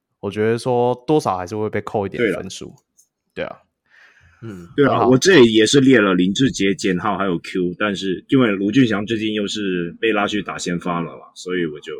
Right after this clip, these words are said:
Speaker 2: 相对来说没有太
Speaker 1: 不过他才先发整，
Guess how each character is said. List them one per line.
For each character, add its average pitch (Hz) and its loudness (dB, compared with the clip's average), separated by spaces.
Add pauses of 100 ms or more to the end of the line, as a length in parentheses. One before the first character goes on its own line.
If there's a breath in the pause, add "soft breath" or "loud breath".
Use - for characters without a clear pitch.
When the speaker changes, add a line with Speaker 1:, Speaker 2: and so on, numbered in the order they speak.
(200)
Speaker 2:
相 98 -12
对 87 -6
来 71 -10
说 82 -12
没 85 -6
有 80 -6 (300)
太 95 -8 (920)
Speaker 1:
不 147 -6
过 214 4
他 226 4
才 131 0
先 143 -2
发 131 -2 (400)
整， 117 0